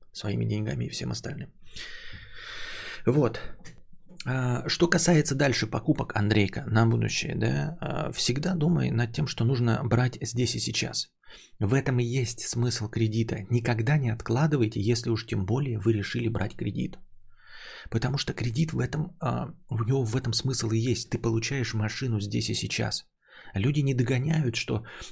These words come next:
вот говорят: "Вот ты сейчас возьмёшь машину в кредит, э, запл-, э, и потом в будущем заплатишь шестьсот тысяч", а на самом деле она четыреста тысяч стоит, например, да? Вы не понимаете, что можно накопить эти ещё, э, ну, четыреста тысяч,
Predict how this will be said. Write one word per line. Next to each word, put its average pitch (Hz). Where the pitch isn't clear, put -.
вот 117
говорят: 113
"Вот 165
ты 135
сейчас -
возьмёшь 123
машину 120
в 113
кредит, 113
э, 120
запл-, 117
э, -
и -
потом 143
в 107
будущем 123
заплатишь 117
шестьсот -
тысяч", -
а 107
на 110
самом 151
деле 110
она 110
четыреста 113
тысяч -
стоит, -
например, -
да? -
Вы 110
не 123
понимаете, 117
что -
можно 117
накопить 110
эти 101
ещё, 101
э, -
ну, 104
четыреста 101
тысяч, -